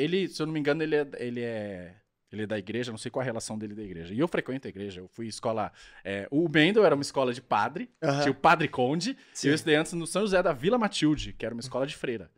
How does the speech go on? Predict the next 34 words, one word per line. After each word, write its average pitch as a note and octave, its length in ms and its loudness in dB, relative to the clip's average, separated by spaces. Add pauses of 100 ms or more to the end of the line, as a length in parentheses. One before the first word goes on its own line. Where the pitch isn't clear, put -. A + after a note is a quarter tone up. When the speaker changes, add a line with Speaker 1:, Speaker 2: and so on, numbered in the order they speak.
(120)
Speaker 2:
Uhum. C3+ 80 -12
Speaker 1:
Então, C#3 180 -2
a D3+ 60 -2
vida B2 200 -6
inteira, F3+ 300 0
e D#3+ 60 -2
vou C3 160 -4
na G3+ 80 -8
igreja C3 340 -6
ainda, A2 180 -8
lá A2+ 120 -4
na A#2+ 120 -4
Nossa A2+ 220 -10
Senhora A2+ 220 -6
do G#2 60 -12
Brasil, G#2+ 280 -6
que - 80 -6
eu A#2+ 60 -2
gosto A#2+ 240 -4
muito. A#2+ 260 -2 (280)
Não A#2+ 100 0
é - 20 2
sobre C3+ 260 -2
isso. - 280 -12 (340)
É G#2+ 60 -4
a G#2+ 40 -4 (180)
mesma B2 240 -2
coisa, C3+ 240 2
eu B2 60 2
te-, C3 160 -2
eu A#2 100 -2
fui D3 160 -2
militar, E3 440 0
tenho, D#3 280 -4